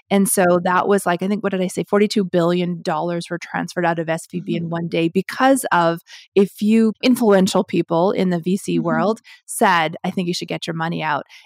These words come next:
Speaker 1: And that just spun out of control. And everybody was talking about it on Twitter, and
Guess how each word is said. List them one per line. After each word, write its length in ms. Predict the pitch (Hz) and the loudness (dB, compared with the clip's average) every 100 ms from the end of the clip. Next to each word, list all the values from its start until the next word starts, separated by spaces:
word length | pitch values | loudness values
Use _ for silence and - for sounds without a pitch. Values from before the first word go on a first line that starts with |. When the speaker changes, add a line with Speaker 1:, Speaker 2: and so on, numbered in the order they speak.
| _ | _
Speaker 1:
And 180 | 190 190 | 0 2
that 260 | 185 175 - | 2 0 -2
just 420 | - 175 - - - | -4 -4 -6 -8 -6
spun 560 | - - - - 190 | -4 -2 -4 -2 0
out 140 | 185 175 | 0 -2
of 160 | 175 | -4
control. 540 | - 175 - 175 156 151 | -8 -12 -4 -2 0 0
And 140 | - - | -2 -2
everybody 400 | 202 202 196 190 | 2 4 4 4
was 160 | 180 180 | 2 -2
talking 400 | - 170 185 185 | -2 -4 -2 -2
about 260 | 175 170 | 0 0
it 120 | 170 - | -2 -4
on 140 | 170 | -8
Twitter, 360 | - 180 180 226 | -4 -2 0 0
and 200 | 208 | 0